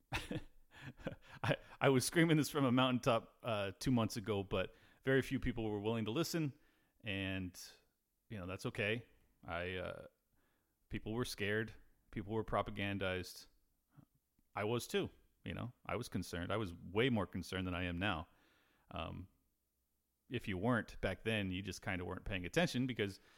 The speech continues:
all the information we were receiving was pretty dire. You know, the stuff from Italy was damn scary. Um, I think where I started to get most concerned was the one-size-fit-all solution to this,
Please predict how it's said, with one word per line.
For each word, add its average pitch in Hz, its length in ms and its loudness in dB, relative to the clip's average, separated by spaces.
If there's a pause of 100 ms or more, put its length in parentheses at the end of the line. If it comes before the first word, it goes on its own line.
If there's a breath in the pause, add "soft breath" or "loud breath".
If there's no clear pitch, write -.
(140)
all 139 100 4
the 135 100 4
information 113 500 0
we 107 100 0
were 98 100 -2
receiving 101 420 -2
was 113 120 -4
pretty 120 240 -4
dire. 131 400 -2 (240)
You 101 100 -8
know, 87 220 -8
the 110 60 -14
stuff 101 260 -4
from 104 140 -2
Italy 107 300 0
was 104 240 -4 (100)
damn 98 300 -2
scary. 127 460 -2 (680 soft breath)
Um, - 340 -10 (280)
I 117 100 2
think 117 280 0
where 107 200 2
I 98 100 4
started 104 480 -2
to - 80 -10
get 101 240 -2
most 110 380 0
concerned 101 720 -4 (1080)
was 104 300 2
the 101 380 0 (300 soft breath)
one-size-fit-all 107 840 0
solution 110 460 -6
to - 100 -14
this, - 300 -12